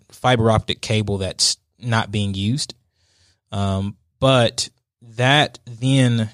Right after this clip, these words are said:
drove site selection for, uh, homes and, uh, offices that house companies that need to have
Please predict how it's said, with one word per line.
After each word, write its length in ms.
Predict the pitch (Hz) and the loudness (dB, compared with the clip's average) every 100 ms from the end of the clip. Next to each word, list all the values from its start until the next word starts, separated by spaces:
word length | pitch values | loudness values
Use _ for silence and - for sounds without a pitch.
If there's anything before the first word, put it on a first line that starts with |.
| 120 | -8
drove 760 | 104 113 123 120 113 107 - | -4 2 4 4 2 -2 -4
site 320 | - 113 107 | -4 -2 -4
selection 580 | - 107 104 - 110 101 | -4 -4 -4 -4 -4 -4
for, 560 | - 123 117 110 101 104 _ _ _ _ | -4 0 2 2 2 -2 _ _ _ _
uh, 120 | - 90 | -12 -10
homes 920 | - 120 117 110 101 92 92 - - | -4 2 2 2 0 -4 -6 -6 -6
and, 560 | 110 98 95 92 92 - - _ - | -4 -4 -4 -6 -8 -12 -18 _ -14
uh, 160 | 107 104 | -10 -4
offices 880 | 117 123 120 113 - 101 95 95 - | 2 2 2 0 -2 -4 -6 -6 -6
that 260 | - 104 - | -2 -4 -4
house 580 | - 131 127 123 117 - | -8 -2 2 2 0 -4
companies 760 | - 139 139 117 107 107 104 | -4 -2 -2 -2 -2 -2 -4
that 360 | 107 104 - _ _ _ _ _ _ _ _ | -2 -2 -4 _ _ _ _ _ _ _ _
need 560 | 113 139 143 135 127 | 0 4 4 4 0
to 560 | - 135 127 120 117 113 | -4 -2 -2 0 -2 -4
have 540 | 117 - 127 123 120 | -6 -2 0 2 0